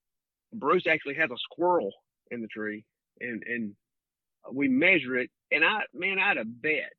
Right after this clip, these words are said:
that it had been fifty feet, but it happened to be, like, sixty-three. And, uh,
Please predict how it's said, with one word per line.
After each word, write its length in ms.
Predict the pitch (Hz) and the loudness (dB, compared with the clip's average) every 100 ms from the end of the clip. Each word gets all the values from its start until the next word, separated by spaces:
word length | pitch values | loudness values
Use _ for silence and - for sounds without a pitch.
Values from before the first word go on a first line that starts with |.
| _ _ _ _ _ | _ _ _ _ _
that 120 | 131 127 | -4 -4
it 20 | |
had 120 | 127 | -4
been 220 | 127 110 - _ _ | -6 -8 -12 _ _
fifty 240 | 151 131 117 | -4 -4 -6
feet, 220 | 113 95 _ _ _ _ _ - | -6 -6 _ _ _ _ _ -10
but 100 | 113 | -4
it 100 | 135 | -2
happened 220 | 131 127 | -2 -4
to 40 | |
be, 160 | 127 127 | -4 -4
like, 160 | 110 98 - | -4 -8 -8
sixty-three. 520 | 147 - 113 123 90 90 _ _ _ _ _ _ _ - | -8 -8 -6 -6 -6 -10 _ _ _ _ _ _ _ -6
And, 320 | 104 95 - _ 85 | -4 -4 -8 _ -10
uh, 240 | 92 | -8